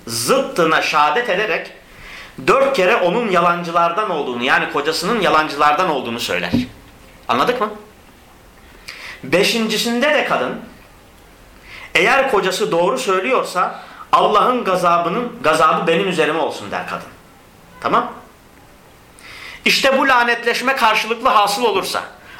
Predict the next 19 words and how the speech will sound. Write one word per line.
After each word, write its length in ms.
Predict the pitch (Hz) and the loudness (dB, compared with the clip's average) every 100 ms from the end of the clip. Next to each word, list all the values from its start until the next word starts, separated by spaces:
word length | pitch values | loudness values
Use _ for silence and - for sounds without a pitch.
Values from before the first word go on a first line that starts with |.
| - | 2
adam 440 | 165 220 254 - - - - - | 4 4 2 -4 -14 -20 -20 -12
ye-, 340 | 151 180 170 - | 0 0 0 -2
şehadet 480 | - 190 180 233 202 | 2 4 4 4 2
etti 220 | - 156 | 2 2
Allah'a 480 | 127 110 95 123 - - - | 2 0 -4 -4 -6 -14 0
dört 260 | 156 175 - | 2 2 -2
kere 220 | 92 98 - - - - - | -4 -6 -12 -20 -20 -20 -2
ve 140 | - | 2
beşincisinde 600 | 180 180 190 175 196 208 | 2 0 -2 -4 -2 2
de 40 | 214 | 4
"Allah'ın 420 | 180 180 208 202 | 4 4 2 2
laneti 320 | 180 180 180 | 2 2 -2
üzerime 340 | 185 170 175 226 | -4 -2 0 -2
olsun 280 | 208 220 | -4 -4
ki 80 | 196 | -2
hanımım 340 | 156 156 185 170 | 0 0 -2 -2
zina 280 | 143 185 | 2 2
etti." 220 | 160 - 104 | 2 -2 -6
dedi. 240 | 92 87 | -8 -8